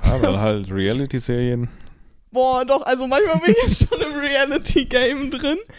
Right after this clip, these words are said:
Speaker 2: aber auch immer nur so phasenweise. Es ist immer so ein, zwei Monate, da bin ich richtig drin, da kenn ich alles, was grad läuft, aber grad läuft auch nichts Gutes, glaub ich. Nur so ganz viel komische neue Formate, deren Konzepte ich nicht verstehe, deswegen hab ich's aufgegeben.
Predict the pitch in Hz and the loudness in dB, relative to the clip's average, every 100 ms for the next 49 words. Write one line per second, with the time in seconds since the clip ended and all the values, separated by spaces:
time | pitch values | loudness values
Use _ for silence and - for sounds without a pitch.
0 | - - - 254 277 - 285 - 311 311 | -20 -20 -4 -2 0 0 -2 0 0 0
1 | 302 302 269 269 - 285 277 220 220 202 | 0 0 0 -2 -2 0 0 0 -2 -2
2 | 196 208 220 240 - 285 - 294 285 277 | -4 -4 -4 -6 -8 -8 -6 -2 0 2
3 | 277 277 - _ _ - 285 311 277 277 | 0 -2 -8 _ _ -2 0 0 0 0
4 | 339 370 349 285 285 240 247 285 - 320 | 0 0 0 0 0 0 0 0 2 0
5 | - 339 370 508 - _ - - - - | 0 -2 -2 -4 -14 _ -2 -2 -2 -2
6 | 277 262 254 220 302 339 349 349 - 302 | 0 0 0 0 0 0 -2 -2 -2 -2
7 | 294 269 359 - 240 247 226 247 262 214 | 0 0 -2 -2 -2 0 0 -2 0 0
8 | 254 - 196 214 - - 240 233 202 220 | 0 0 -4 -4 -6 -8 -6 -6 -6 -4
9 | 185 175 185 - _ _ _ _ _ _ | -2 0 -2 -4 _ _ _ _ _ _
10 | 233 226 220 240 - 226 269 254 254 208 | -2 0 2 0 0 0 0 2 2 2
11 | 214 254 226 196 208 226 196 214 - 208 | 2 0 0 -2 -2 0 0 0 0 0
12 | 202 - 190 196 185 185 - 190 180 - | 0 2 0 0 0 -2 0 0 0 -2
13 | 170 170 180 170 - 170 - 175 175 | -6 -4 -2 -2 -2 -2 -2 -2 -2